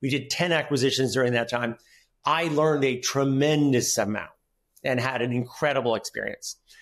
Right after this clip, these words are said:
So that was the most impactful in setting up my entire career.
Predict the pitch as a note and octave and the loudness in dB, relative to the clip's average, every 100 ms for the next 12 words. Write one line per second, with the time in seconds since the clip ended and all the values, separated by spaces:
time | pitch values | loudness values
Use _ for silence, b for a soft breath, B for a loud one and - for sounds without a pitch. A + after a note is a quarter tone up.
0 | B B C3+ D3+ F#3+ - E3+ D3+ D3+ - | B B -2 0 2 2 2 4 2 0
1 | E3 C3+ - - D3 - A#2+ G#2 - B2 | -2 -2 -4 -6 -6 -4 -2 -2 -2 -2
2 | A2+ A2+ - - C#3 C3+ C3 A#2+ A2 A2 | -2 -2 -2 0 2 2 2 0 0 0
3 | A2+ A2+ G#2 - A2 A2 | -2 -2 -2 -2 -4 -4